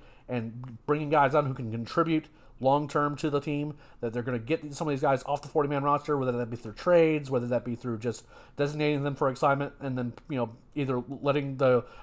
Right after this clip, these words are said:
waiver wire claim them where they, where they need to be. But they're gonna start putting guys who are on the forty-man roster and starting to give these guys opportunities. Do not be surprised at all if William Woods puts together a string of decent to good relief per-,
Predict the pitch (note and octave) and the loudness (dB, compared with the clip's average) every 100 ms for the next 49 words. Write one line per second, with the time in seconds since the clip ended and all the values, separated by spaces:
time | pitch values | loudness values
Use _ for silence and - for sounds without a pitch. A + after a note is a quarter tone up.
0 | - C#3+ D3 C#3+ C#3+ C3 - D3 D3 C#3+ | 0 2 4 6 6 6 2 -2 0 0
1 | C#3+ C#3 C#3 C3+ C3+ C#3+ C#3 C#3 C#3 B2+ | 2 2 0 -4 -2 0 0 -2 -4 -4
2 | C3+ C#3 B2+ - D#3 C4+ A3+ G#3 - G#3 | -4 -2 -4 -4 -2 0 0 0 0 0
3 | F#3+ E3 D3+ C#3 C3 B2 - - - - | 0 4 6 6 6 0 -10 -20 -12 0
4 | C3+ B2+ F3 F3+ F#3+ F3 F3 D#3+ D3+ D3+ | 4 4 4 4 2 4 2 2 2 0
5 | - A#2+ A2+ E3 - A#2 C3 D#3 E3 C#3+ | -4 -6 -2 -4 -4 -8 -8 -6 -2 2
6 | C#3+ B2 C3 B2+ - B2+ G#2+ G#2+ - A#2 | 4 4 0 -2 -6 -6 -6 -12 -16 -10
7 | B2 G#3 A#3+ F#3+ F#3+ E3+ E3+ - D#3+ D3+ | -2 2 2 4 4 2 -4 -4 0 2
8 | C3 A#2+ - B2+ C#3+ - A#2+ - - - | 4 2 -2 0 0 -2 -8 -8 -18 -20
9 | - - - - B2+ A2 C3 E3+ G3 F3 | -20 -20 -20 -8 -8 -6 -4 -2 -2 2
10 | E3+ C#3 - - - - F#3+ - G3 F#3 | 2 2 -8 -16 -14 -2 -2 0 0 4
11 | D3+ - - F3+ E3+ B2 D3+ F3+ G#3 F#3 | 4 2 -2 -2 0 -2 -4 -6 -6 -6
12 | E3 B2+ D#3 D3 B2 - - - C3+ C#3+ | -8 2 6 6 4 -4 -20 -4 0 0
13 | E3 C3 D3 C3+ | 0 -2 0 -2